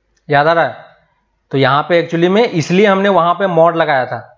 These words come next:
है ना? तो इसलिए हमेशा ध्यान रखो कि जब भी आप वन by x का इंटीग्रेशन करोगे, तो वो ln में जाएगा, लेकिन ln में सिर्फ ln x नहीं होता,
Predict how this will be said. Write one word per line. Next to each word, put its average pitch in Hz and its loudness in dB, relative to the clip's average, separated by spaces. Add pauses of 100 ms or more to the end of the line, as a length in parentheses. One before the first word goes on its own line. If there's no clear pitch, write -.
(420)
है 160 0
ना? 185 2 (840)
तो 196 4
इसलिए 175 0
हमेशा 175 0
ध्यान 180 0
रखो 185 -2
कि 202 -4
जब 170 0
भी 175 2
आप 196 2
वन 170 0
by 180 0
x 175 -4
का 190 0
इंटीग्रेशन 175 0
करोगे, 185 2
तो 185 -2
वो 170 4 (100)
ln 160 0
में 185 -2
जाएगा, 175 2 (520)
लेकिन 151 0 (120)
ln 170 2
में 208 0
सिर्फ 208 -2
ln 180 2
x 190 -14
नहीं 196 0
होता, 214 2